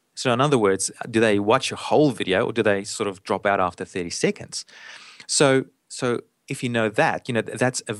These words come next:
an extremely important metric that YouTube looks at for, for helping rank your videos. Um, so,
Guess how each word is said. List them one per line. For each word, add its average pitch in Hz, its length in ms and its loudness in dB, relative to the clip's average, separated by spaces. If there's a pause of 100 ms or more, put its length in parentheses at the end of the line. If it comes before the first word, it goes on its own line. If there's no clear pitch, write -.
(180)
an 113 80 -8
extremely 143 540 2
important 110 400 0
metric 107 340 0
that 95 140 0
YouTube 95 340 -2
looks 104 260 -2
at 85 160 -2
for, 95 240 0
for - 120 -4
helping 98 300 0
rank 92 260 0
your 92 100 -6
videos. 92 300 2 (500)
Um, 101 360 0 (160)
so, 117 420 4